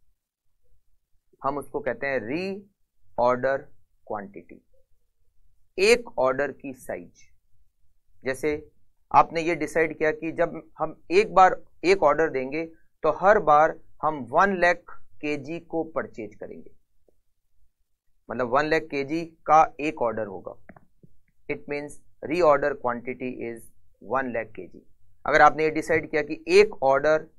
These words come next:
two lakh केजी का होगा तो reorder quantity two lakh केजी। अगर आपने decide किया कि एक order fifty thousand के जी का होगा तो reorder quantity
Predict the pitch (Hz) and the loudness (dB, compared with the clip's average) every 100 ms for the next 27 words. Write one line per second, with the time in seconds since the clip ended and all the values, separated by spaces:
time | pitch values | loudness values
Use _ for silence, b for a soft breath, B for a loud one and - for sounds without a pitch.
0 | - - _ _ - - 208 196 185 180 | -20 -20 _ _ -20 -6 -2 2 2 2
1 | 143 117 120 - 104 101 107 - 120 156 | -4 -6 -8 -6 -6 -6 -8 -4 -2 2
2 | 151 151 147 131 123 123 127 165 190 _ | 2 2 -2 -4 -6 -8 -10 -10 -12 _
3 | - - 143 123 110 - - - - _ | -20 -12 -8 -6 -6 -8 -18 -20 -20 _
4 | _ _ - 139 151 147 156 151 160 160 | _ _ -6 2 2 2 -2 -4 -2 -2
5 | 156 151 147 143 165 170 143 147 151 - | 0 -4 -4 -6 -4 0 0 0 -4 -4
6 | 196 - 214 202 143 131 139 131 123 110 | -6 -6 -8 -4 -2 -2 -6 -8 -10 -10
7 | 117 107 101 101 - _ _ _ _ - | -10 -10 -10 -12 -16 _ _ _ _ -10
8 | 120 151 151 147 139 131 123 120 123 196 | -4 2 2 2 -2 -4 -6 -8 -12 -12